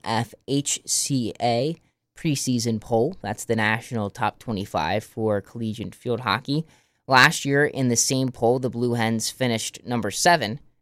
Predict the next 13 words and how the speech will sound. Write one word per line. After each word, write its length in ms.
They 300
lost 560
in 140
the 80
first 440
round 260
of 100
the 140
N 140
C 220
A 220
A 40
tournament, 720